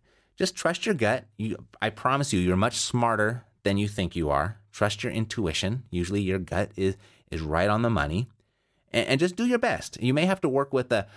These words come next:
a few bad contractors before you find some good ones. But,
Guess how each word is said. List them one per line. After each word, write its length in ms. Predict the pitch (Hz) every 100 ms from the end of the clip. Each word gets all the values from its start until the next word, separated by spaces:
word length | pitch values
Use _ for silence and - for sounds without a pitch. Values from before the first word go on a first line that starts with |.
| -
a 80 | -
few 240 | - 139
bad 540 | 110 104 107 117 110 -
contractors 640 | 110 101 101 85 - 101
before 340 | 98 - 95
you 80 | 101
find 300 | 101 165 92
some 140 | 113
good 180 | 104 85
ones. 300 | 71 76 113
But, 220 | - 90